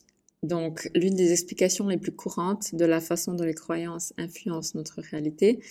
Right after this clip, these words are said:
c'est le concept de for-, confirmation cognitive. Donc,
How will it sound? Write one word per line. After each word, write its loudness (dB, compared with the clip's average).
c'est -4
le 4
concept -2
de 2
for-, -4
confirmation -2
cognitive. -2
Donc, -4